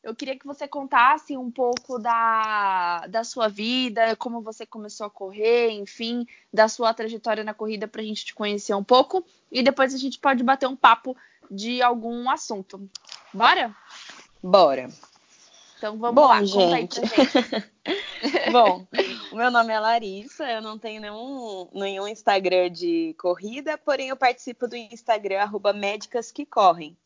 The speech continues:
Speaker 2: Eu sou estudante de medicina, tô no quinto ano, no segundo semestre do quinto ano, me formo no final do ano que
Speaker 1: Uhum.
Speaker 2: vem. Então eu faço essa coisa louca entre administrar a corrida, <laughs> a vida social, internato,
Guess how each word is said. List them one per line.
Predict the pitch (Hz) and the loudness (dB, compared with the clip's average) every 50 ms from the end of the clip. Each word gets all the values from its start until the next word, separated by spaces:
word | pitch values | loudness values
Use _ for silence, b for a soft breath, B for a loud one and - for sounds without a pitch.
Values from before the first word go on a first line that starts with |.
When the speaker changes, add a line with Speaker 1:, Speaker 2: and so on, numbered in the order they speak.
| _ | _
Speaker 2:
Eu | - 190 196 | -10 -10 -10
sou | - - 196 190 185 180 | -6 -6 -4 -4 -2 -4
estudante | 180 - - 202 185 180 185 - 185 | -6 -8 -10 -8 -8 -8 -8 -8 -8
de | 185 | -8
medicina, | 180 175 175 175 _ - - 233 254 294 311 311 311 302 - | -6 -8 -8 -12 _ -16 -10 -6 -6 -4 -4 -4 -6 -8 -6
tô | - 202 190 | -4 -4 -4
no | 196 | -4
quinto | - - 190 185 180 - - 180 | -8 -10 -10 -10 -10 -6 -2 2
ano, | 175 180 196 220 240 269 285 294 _ _ _ _ _ _ _ _ _ - | 4 6 6 6 4 0 -6 -10 _ _ _ _ _ _ _ _ _ -10
no | - 190 185 | -6 -6 -6
segundo | 180 - 202 185 190 233 254 254 | -4 -2 -4 -4 -4 -4 -6 -8
semestre | 240 - 208 196 185 185 185 - 180 | -8 -8 -4 -2 -2 -2 -2 -4 -10
do | 170 180 | -10 -10
quinto | 175 - 180 180 175 - 175 | -8 -8 -10 -10 -6 -2 2
ano, | 175 196 214 226 247 233 | 2 2 2 0 -4 -4
me | 208 190 | -4 -6
formo | 185 - 208 190 190 190 190 | -4 2 4 4 4 2 -2
no | 190 185 | -8 -8
final | - - 196 180 180 180 | -6 -2 2 2 2 2
do | 180 190 | 2 -2
ano | 202 202 | -6 -6
que | 202 226 190 | -8 -8 -6
Speaker 1:
Uhum. | 208 | -2
Speaker 2:
vem. | 247 226 226 233 240 294 330 _ _ _ _ _ _ _ _ - - _ - | 0 2 2 2 0 -4 -8 _ _ _ _ _ _ _ _ -20 -20 _ -6
Então | - 277 285 - - 285 285 | -4 -4 -4 -2 0 2 4
eu | 294 294 294 | 4 4 2
faço | 294 285 254 254 269 - 277 | 4 6 6 6 6 0 -10
essa | 277 - - 285 277 285 | -14 -10 -8 -6 -6 -6
coisa | 277 - 262 254 254 240 262 262 | -6 -4 -4 -4 -4 -4 -8 -6
louca | 262 240 233 240 247 _ - 233 226 | -4 -6 -6 -6 -8 _ -8 -8 -8
entre | 226 226 226 226 - 233 214 | -8 -12 -14 -14 -12 -4 -2
administrar | 220 214 208 196 214 214 214 202 _ - 208 208 208 202 202 190 185 | -2 -2 -2 -6 -12 -18 -18 -20 _ -6 0 2 2 4 4 2 2
a | 185 - - | 0 0 -2
corrida, | 202 - 277 294 311 302 294 277 - 220 - _ _ _ - | -4 0 0 0 0 -2 -2 -6 -6 -6 -6 _ _ _ -14
<laughs> | - _ _ _ _ - _ _ _ _ _ _ _ _ _ - 233 | -14 _ _ _ _ -20 _ _ _ _ _ _ _ _ _ -4 -4
a | 220 | -2
vida | 202 214 214 214 214 220 | -2 -2 -8 -6 -8 -8
social, | 220 - 214 208 - - 240 214 208 226 247 269 269 262 254 240 233 220 214 214 | -6 -8 -10 -10 -8 -4 -2 0 2 2 2 2 2 0 2 2 0 0 -2 -4
internato, | 233 - 226 202 190 196 214 240 254 269 262 254 247 233 233 _ 233 226 226 226 | -12 -10 -8 -6 -4 -2 0 0 0 0 -2 -4 -8 -10 _ _ -14 -12 -12 -12